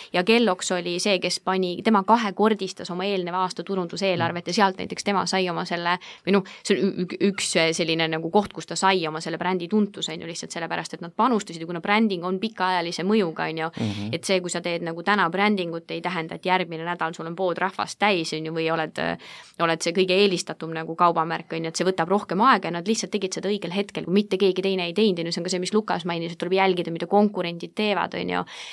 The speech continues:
Speaker 1: Et kui konkurendid tõmbavad tuure maha, siis võib-olla oleks õige aeg tegelikult ise natuke neid tuure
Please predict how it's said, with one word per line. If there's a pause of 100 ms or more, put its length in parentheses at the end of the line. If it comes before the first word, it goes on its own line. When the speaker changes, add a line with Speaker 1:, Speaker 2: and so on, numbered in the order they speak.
(120)
Speaker 1:
Et
kui
konkurendid
tõmbavad
tuure
maha,
siis
võib-olla
oleks
õige
aeg
tegelikult
ise
natuke
neid
tuure